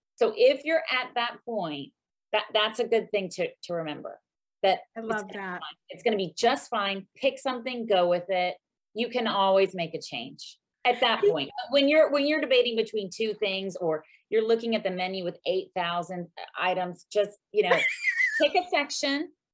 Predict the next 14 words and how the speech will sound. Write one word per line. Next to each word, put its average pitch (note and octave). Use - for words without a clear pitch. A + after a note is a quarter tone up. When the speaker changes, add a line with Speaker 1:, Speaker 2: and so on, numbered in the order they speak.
Speaker 1:
narrow B3
it C#4
down B3+
to A#3
five A3
things G#3
and, F#3
and F3
pick F3
something. E3
You're F#3+
gonna G3+
be F3+
fine. -